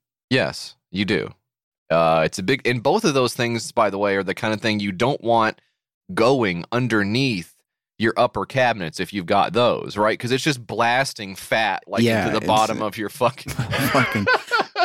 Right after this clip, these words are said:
Speaker 2: huge steam thing boring a hole in your ceiling of your kitchen.
Speaker 1: Yeah. So, you know, that's, that's not, that's not great.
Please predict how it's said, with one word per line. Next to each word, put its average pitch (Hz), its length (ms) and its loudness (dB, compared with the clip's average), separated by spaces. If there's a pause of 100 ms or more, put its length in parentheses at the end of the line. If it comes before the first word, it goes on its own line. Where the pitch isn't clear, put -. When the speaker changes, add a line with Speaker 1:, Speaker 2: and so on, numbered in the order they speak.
(120)
Speaker 2:
huge 135 340 2
steam 139 480 0
thing 101 480 -6
boring 123 460 2
a 101 80 0
hole 113 480 0
in 98 120 0
your 98 100 0
ceiling 101 540 -2
of 90 120 -2
your 92 100 -2
kitchen. 87 500 -4 (220)
Speaker 1:
Yeah. 78 220 0 (760)
So, 156 500 2 (240)
you 160 100 0
know, 110 320 4 (180)
that's, 156 360 0 (240)
that's 147 220 0
not, 120 360 0 (420)
that's 156 200 2
not 92 180 -2
great. 71 340 -4